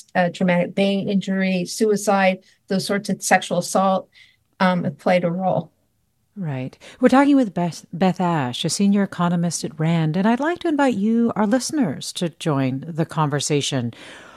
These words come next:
Speaker 2: Why do you think the U S military has struggled to fill its ranks? Did you serve? What motivated you to sign up?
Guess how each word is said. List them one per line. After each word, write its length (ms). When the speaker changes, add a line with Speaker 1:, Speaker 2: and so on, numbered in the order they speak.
Speaker 2:
Why 240
do 80
you 220
think 480
the 100
U 140
S 120
military 520
has 180
struggled 640
to 100
fill 260
its 280
ranks? 640
Did 180
you 80
serve? 640
What 200
motivated 640
you 80
to 80
sign 320
up? 160